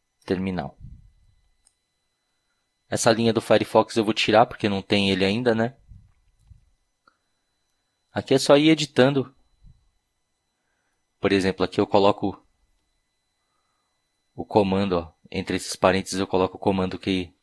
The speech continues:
que eu quero que ele execute, tá? Mas depois eu vou dar uma visão geral do menu aqui melhor do que essa. Por enquanto eu só coloquei o L X Terminal ali.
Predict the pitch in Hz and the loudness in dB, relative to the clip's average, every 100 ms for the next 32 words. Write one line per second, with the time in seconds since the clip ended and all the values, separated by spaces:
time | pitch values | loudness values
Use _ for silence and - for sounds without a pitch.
0 | _ - 90 92 92 - 90 87 - - | _ -10 -2 -2 0 -2 -4 -6 -10 -12
1 | 95 87 95 - 131 - - - _ _ | -8 -4 -4 -4 -8 -6 -10 -12 _ _
2 | _ _ _ _ _ 98 110 _ _ _ | _ _ _ _ _ -2 -2 _ _ _
3 | _ _ _ _ _ _ _ _ _ 104 | _ _ _ _ _ _ _ _ _ -2
4 | 113 - 117 120 107 113 - - - _ | 0 0 2 2 2 0 -2 -14 -20 _
5 | _ - 98 101 98 101 95 87 92 98 | _ 0 2 2 2 2 2 0 -2 -2
6 | 92 98 98 98 95 95 92 90 - 98 | 2 4 4 2 -2 -2 -2 -4 -4 -4
7 | 90 92 95 98 - 104 123 - - 110 | -2 0 0 0 2 2 2 -4 -8 -6
8 | 107 117 117 - 120 117 113 113 117 117 | -2 -2 0 0 2 0 0 0 2 2
9 | 113 113 - 117 104 104 107 104 101 147 | 2 -2 -2 -2 0 0 2 2 0 -4